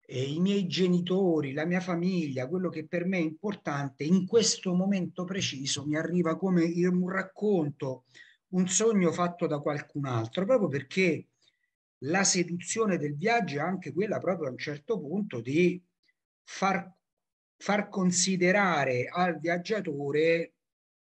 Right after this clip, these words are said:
eh, anche l'ipotesi appunto di non dover far ritorno. Poi quello che irrompe,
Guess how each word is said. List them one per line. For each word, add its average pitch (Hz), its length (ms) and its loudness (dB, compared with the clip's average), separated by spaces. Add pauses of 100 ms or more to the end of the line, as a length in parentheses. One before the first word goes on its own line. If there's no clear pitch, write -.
(120)
eh, 123 540 -4
anche 190 400 -4
l'ipotesi 175 580 -2
appunto 185 380 -8
di 139 160 -4
non 156 180 0
dover 180 300 0
far 143 320 -2
ritorno. 131 500 -2
Poi 233 200 2
quello 156 220 2
che 147 120 -2
irrompe, 156 800 0